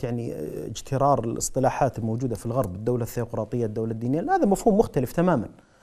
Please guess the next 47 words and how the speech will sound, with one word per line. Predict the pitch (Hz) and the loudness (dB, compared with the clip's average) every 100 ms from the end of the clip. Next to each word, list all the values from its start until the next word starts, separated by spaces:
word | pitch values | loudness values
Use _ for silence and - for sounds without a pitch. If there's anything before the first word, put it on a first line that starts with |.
| _ - - _ 156 | _ -20 -20 _ -4
الدولة | 156 240 208 | 4 6 6
الثيوقراطية، | - 190 175 170 175 160 | 2 0 2 2 4 2
الدولة | 127 156 175 | 4 4 4
الدينية | 135 156 170 | 4 4 4
عبارة | 151 170 160 | 4 4 4
عن | 139 | 2
شخص | 147 170 - 139 | 0 -2 -2 -4
يتحدث | 131 - 139 131 - | -4 -2 0 0 -2
باسم | 135 139 | -2 0
الله، | 143 156 | 2 2
لا | 113 165 | 4 6
يوجد | 160 131 135 | 6 4 2
له | 135 | 0
أي | 151 | 0
قواعد، | 143 139 104 110 | 4 4 4 4
هو | 170 | 6
نفسه | 151 165 - 110 107 | 6 4 0 -4 -4
يشرع | 104 151 143 - - - - | -4 0 2 2 -2 -20 -6
ويفرض | 131 143 151 - 139 120 | 4 6 4 2 -2 0
و-، | 110 - - - - | -2 -4 -12 -10 -4
دين | 151 269 | 2 4
الإسلام | 180 - 196 143 | 4 2 2 2
لا | 180 | 2
يوجد | 226 143 - | 2 0 -2
فيه | 110 104 | -4 -4
هذه | 107 | -6
الفكرة، | - 147 110 | -6 -6 -4
دين | 117 233 | -2 -2
الإسلام | 202 - 208 156 | -2 0 2 4
لا | 170 | 2
أحد | 160 160 143 | 2 0 -4
يستطيع | - 156 | -2 0
أن | 135 | 0
يبدله | 127 143 120 107 | 2 2 2 -2
بهذه | 117 117 | -2 -4
الطريقة، | 113 127 123 - 92 - - - | -4 -2 -4 -4 -10 -14 -20 -4
لا | 139 175 | 6 6
يوجد | 147 131 | 6 2
عندنا | 127 131 123 | 2 0 0
بابا | 113 123 117 | 2 2 0
يغير | 107 113 127 113 | -2 0 0 0
لنا | 117 113 | -2 -2
الدين، | 98 127 110 | -2 -2 -2
يعدل | 107 120 113 104 | -4 -6 -6 -6
فيه، | 135 110 104 | -4 -4 -2
يزيد، | 110 123 104 | -2 -2 -2
يمارس | 113 120 120 - | -4 -4 -4 -4